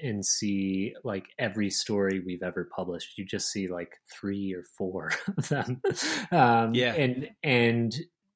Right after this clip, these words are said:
Speaker 1: and it, when you go into the story itself, you, there is sort of, like, a recirculation thing at the bottom that, that suggests other stories on similar topics, but,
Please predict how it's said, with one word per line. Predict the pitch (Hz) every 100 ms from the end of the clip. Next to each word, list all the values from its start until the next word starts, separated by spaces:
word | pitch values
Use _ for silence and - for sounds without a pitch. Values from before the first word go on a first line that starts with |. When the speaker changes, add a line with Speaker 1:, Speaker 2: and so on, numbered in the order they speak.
| _ _ _
Speaker 1:
and | - 143 135
it, | 160
when | 143 135
you | 127
go | 127 127 127 143
into | - 143 123
the | 139 120
story | - 123 113 104
itself, | - 120 107 -
you, | 123 -
there | 175 160 147 143
is | 156 143
sort | - 139
of, | 123
like, | 113 107
a | 101
recirculation | 92 107 - 117 107 107 101 98 - 98
thing | 107 101
at | 98
the | 104
bottom | 95 92 95 98
that, | 95 98 -
that | 131 -
suggests | - 95 95 90
other | 104 95
stories | 87 - 98 92 92 90 - - - -
on | 104
similar | 90 101 98 90
topics, | 90 - 92 - 123 - - - - -
but, | 120 113 107